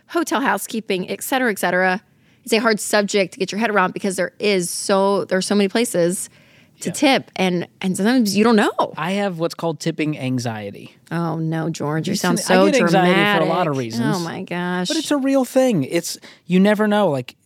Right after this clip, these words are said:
Speaker 2: am I doing this out of obligation? Is it from the heart? I don't know anymore because everything's just forced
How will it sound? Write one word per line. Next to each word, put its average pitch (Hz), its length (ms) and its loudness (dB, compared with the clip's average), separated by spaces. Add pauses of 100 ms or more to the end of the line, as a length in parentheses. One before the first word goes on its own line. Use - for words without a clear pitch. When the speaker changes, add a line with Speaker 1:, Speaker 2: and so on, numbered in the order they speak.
(140)
Speaker 2:
am 156 120 -2
I 143 60 0
doing 156 280 2
this 151 120 -2
out 143 100 2
of 127 80 0
obligation? 220 720 0
Is 156 140 2
it 139 140 -2
from 190 260 0
the 160 120 2
heart? 202 340 0
I 147 80 -2
don't 151 180 0
know 170 160 4
anymore 185 340 2
because 147 400 -2
everything's 143 440 0
just 117 200 -8
forced 202 540 -4